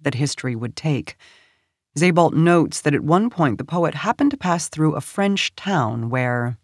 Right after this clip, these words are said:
a century after his death, a division of the S S rounded up the inhabitants, sent some of them to labor camps, and hung ninety-nine men from balconies and lampposts. "What is literature good for?"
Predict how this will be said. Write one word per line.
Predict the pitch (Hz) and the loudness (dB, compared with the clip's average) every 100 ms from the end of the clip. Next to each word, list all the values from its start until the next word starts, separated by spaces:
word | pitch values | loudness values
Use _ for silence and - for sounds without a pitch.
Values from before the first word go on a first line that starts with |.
| _ | _
a | 131 | -8
century | - 160 175 190 180 | 0 0 2 0 2
after | 160 156 139 | 0 0 -4
his | 127 113 | -4 -2
death, | 175 180 151 - - - - - | 2 2 2 -4 -18 -20 -6 0
a | |
division | 156 170 208 202 202 | 2 4 4 4 4
of | 160 151 | 2 0
the | 170 | 2
S | 185 190 - | 0 0 0
S | 160 127 - | 0 0 -4
rounded | 117 143 165 220 196 | 0 4 4 2 0
up | 175 | 0
the | 151 135 | 0 0
inhabitants, | 120 135 127 - 135 135 - - - - - | 0 -4 -4 -4 -2 -2 -4 -10 -18 -20 -10
sent | - 156 127 | 2 4 4
some | - 240 220 | 0 2 2
of | 139 | 2
them | 127 120 151 | 0 0 0
to | 143 | 0
labor | 135 160 135 | 2 0 -2
camps, | - 135 117 147 - - _ _ _ | -2 -4 -4 -6 -10 -12 _ _ _
and | 156 156 | -2 -2
hung | - 190 135 123 117 | 0 0 0 -2 -8
ninety-nine | 135 143 165 175 165 151 151 151 139 | 0 2 2 2 4 4 4 4 4
men | 135 123 120 123 | 2 -2 -4 -8
from | - 127 | -4 -4
balconies | 120 139 147 156 151 151 - | 0 -2 0 2 4 2 0
and | 147 135 | 0 0
lampposts. | 123 123 - 131 - - - - - _ _ _ _ _ _ _ _ _ _ | -2 -6 -10 -12 -10 -10 -8 -10 -10 _ _ _ _ _ _ _ _ _ _
"What | 175 214 302 - - | -2 2 2 2 -6
is | - 214 160 | -2 0 4
literature | 175 208 202 180 196 175 | 4 6 4 2 0 2
good | 185 180 | 2 2
for?" | - 131 123 127 | 0 -6 -6 -10